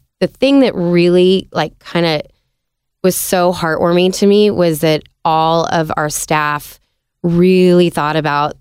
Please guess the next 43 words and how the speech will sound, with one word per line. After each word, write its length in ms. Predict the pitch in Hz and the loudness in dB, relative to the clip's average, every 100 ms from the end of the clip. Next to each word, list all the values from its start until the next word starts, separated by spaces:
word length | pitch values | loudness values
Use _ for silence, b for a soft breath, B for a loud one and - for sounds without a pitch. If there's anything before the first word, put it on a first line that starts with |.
| _ - | _ -6
the 60 | 147 | -2
woman 300 | 143 143 147 | 0 0 0
that 120 | 143 | -2
they 100 | 147 | -4
chose. 460 | - 151 151 165 - | -4 -2 -2 -2 -4
And 140 | 160 | -4
it's 160 | 156 - | -4 -6
so 480 | - 180 170 165 | -4 0 2 0
sweet. 520 | 170 - - 330 - - | -2 -6 0 0 0 -4
Like, 200 | 170 - | -4 -2
they, 260 | 175 170 - b b b - | -2 -2 -6 b b b -4
they 100 | 226 | 0
didn't 200 | 277 254 | 0 0
just 160 | 226 | 0
pick 140 | 220 - | -4 -4
the 100 | - | -4
obvious 420 | 156 151 151 - | -2 -2 -2 -4
people, 380 | - - - - | -8 -4 -6 -4
you 160 | - 165 | 0 0
know, 160 | 156 | 0
there's 180 | 165 160 | 0 -2
something 400 | - 190 208 175 - 160 160 | -2 -2 0 0 -2 -8 -2
really, 440 | 180 185 185 170 | 2 2 2 0
like, 440 | 156 151 143 - _ _ _ _ _ _ _ - | -2 -4 -6 -12 _ _ _ _ _ _ _ -6
there's, 300 | 180 - - | -6 -4 -8
there's 240 | 190 180 190 | -2 0 4
meaning 340 | 233 226 185 | 4 4 2
behind 320 | 175 165 160 | 0 0 -2
each 160 | 147 - | -2 -4
one, 200 | - 87 | -8 -4
which 160 | 175 170 | -4 -2
is 100 | - | -4
so 220 | - 156 | -2 -4
cool. 400 | - 160 - 180 - 190 | -2 -6 -6 -10 -8 -4
Um, 460 | 160 151 143 143 - | -2 -2 -2 -4 -4
you 120 | 160 | -2
know, 100 | 151 | -2
that 120 | 156 | -2
they 160 | 160 156 | -2 -2
really 320 | 156 165 156 | 0 0 0
took 180 | - 147 | -2 -4
it 100 | - | -4
seriously. 600 | - 147 147 - - - | -2 0 0 -2 -6 -6